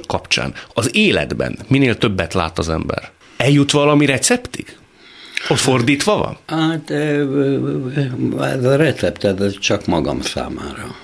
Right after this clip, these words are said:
Speaker 2: A nyolcvan év után egy ilyen furcsa összegzés, vagy összegedés kezdett, kezdett bennem.
Speaker 1: És mire jutottál?
Speaker 2: Hogy elképesztően jó életem volt, van és lesz.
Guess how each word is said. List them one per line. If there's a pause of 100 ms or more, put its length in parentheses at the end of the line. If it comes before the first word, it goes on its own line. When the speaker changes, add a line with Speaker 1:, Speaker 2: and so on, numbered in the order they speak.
Speaker 2:
A
nyolcvan
év
után
egy
ilyen
furcsa
összegzés,
vagy
összegedés (580)
kezdett,
kezdett
bennem. (340)
Speaker 1:
És
mire
jutottál? (460)
Speaker 2:
Hogy
elképesztően
jó
életem
volt,
van
és
lesz.